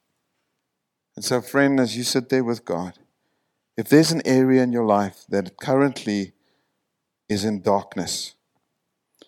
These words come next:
if there's any area in your life that you have been harboring sin, deliberate sin, where you say, "God, this is wrong."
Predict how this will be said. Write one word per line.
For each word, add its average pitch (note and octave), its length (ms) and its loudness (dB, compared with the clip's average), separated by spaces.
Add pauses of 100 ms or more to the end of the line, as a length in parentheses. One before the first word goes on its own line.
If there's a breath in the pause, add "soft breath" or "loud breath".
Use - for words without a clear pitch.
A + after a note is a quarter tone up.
(140 soft breath)
if A2 200 -2
there's B2+ 260 4
any D#3 300 2
area C3 240 2
in B2+ 80 0
your A#2+ 100 0
life G#2+ 360 0
that G2+ 220 -4
you G#2+ 180 -2
have G2 280 -6
been G#2 140 -4
harboring A2+ 560 -4
sin, F2 500 -4 (1400)
deliberate B2 580 2
sin, F2+ 520 -2 (720)
where G#2 100 0
you G#2+ 80 2
say, A2+ 220 -2
"God, C3 420 2
this A#2+ 240 -2
is G#2+ 240 -4 (120)
wrong." G2 600 -2